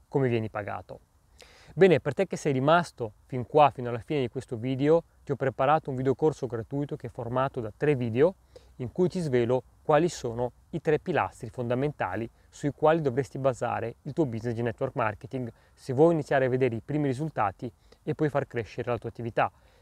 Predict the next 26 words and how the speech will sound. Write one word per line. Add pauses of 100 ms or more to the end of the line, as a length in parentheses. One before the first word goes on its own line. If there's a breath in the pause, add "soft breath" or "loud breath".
Ti
faccio
vedere (240)
proprio
de-,
ti
faccio
vedere
proprio
un,
un
caso, (300 soft breath)
eh,
un
caso
molto
interessante
di
un
mio
cliente (260 soft breath)
che
era
un
perfetto
neofita